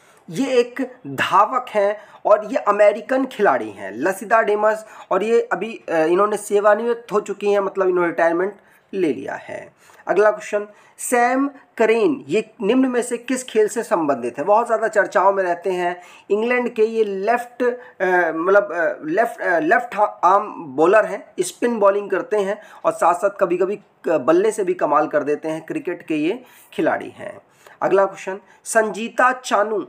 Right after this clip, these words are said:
निम्न में से किस खेल से संबंधित हैं? तो संजीता चानू ये भारत्तोलक करती हैं, भार उठाती हैं। अगला क्वेश्चन, सयांतन दास, कौन? सयांतन दास ये किस खेल से संबंधित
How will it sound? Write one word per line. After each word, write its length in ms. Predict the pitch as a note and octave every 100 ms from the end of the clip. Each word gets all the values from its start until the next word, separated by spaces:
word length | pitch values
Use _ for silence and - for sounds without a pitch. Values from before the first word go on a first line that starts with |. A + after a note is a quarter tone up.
| -
निम्न 300 | E3 A#3+ C4 - F#3+
में 120 | F#3
से 160 | G#3+
किस 300 | G#3+ - C4
खेल 260 | - G3+ F#3
से 180 | F3+ G#3+
संबंधित 600 | G#3 D3+ C3 A2 A2 -
हैं? 220 | A2+ - - - -
तो 80 | F3+
संजीता 600 | G#3+ G#3 E3+ A3+ C4 A#3+
चानू 500 | A#3+ G3 G3+ G#3+ G3+ - -
ये 160 | G3+
भारत्तोलक 1080 | E3+ - F3 F3+ G#3 - A3+ A#3+ A3+ - - _ -
करती 360 | A3 - A#2 F#2+
हैं, 300 | F#2+ G2 _ - -
भार 400 | F#3 D#3+ E3+ G#3
उठाती 580 | G#3+ F3 - B2+ - F#2
हैं। 340 | - - - _ _ _ -
अगला 220 | - F#3
क्वेश्चन, 440 | F#3 F#3 G3 F#3 F#3+ - - - _ _ _ _
सयांतन 880 | - A#3 A3+ A3+ A#3 A#3 - A3+ C4 - D#3+
दास, 480 | D#3+ B2 - - -
कौन? 240 | F3+ C4 -
सयांतन 840 | - A3 G#3+ A3+ A#3 C4+ C4+ B3
दास 460 | F#3 D3+ F#3+ - - -
ये 160 | F#3 B3
किस 320 | B3 D4 C#4+
खेल 300 | - G#3+ A3
से 160 | - A#3
संबंधित 580 | A3+ E3+ B2+ A2+ G#2